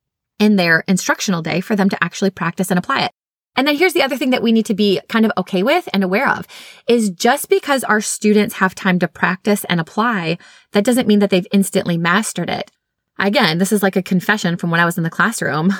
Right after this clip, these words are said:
And I know that I'm not the only one that, that did this, but I would, I would teach my students something, you know, maybe on,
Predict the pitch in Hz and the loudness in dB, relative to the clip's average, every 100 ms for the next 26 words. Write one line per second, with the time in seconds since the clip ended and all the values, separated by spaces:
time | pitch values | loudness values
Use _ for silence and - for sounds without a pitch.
0 | - _ _ _ _ - 175 165 170 202 | -6 _ _ _ _ -6 -2 0 4 4
1 | 214 185 - 160 180 165 170 175 175 165 | 4 2 0 0 0 0 -2 -2 0 0
2 | 170 - 233 170 214 320 190 180 - 190 | -2 -8 -2 -2 0 0 0 0 0 -2
3 | - 190 247 247 - 214 285 - 240 - | 2 2 2 2 0 -2 -2 -2 -2 2
4 | 220 - 190 170 - 165 165 175 185 160 | 0 2 0 0 -2 -4 0 2 2 2
5 | 165 196 208 175 | 0 4 4 2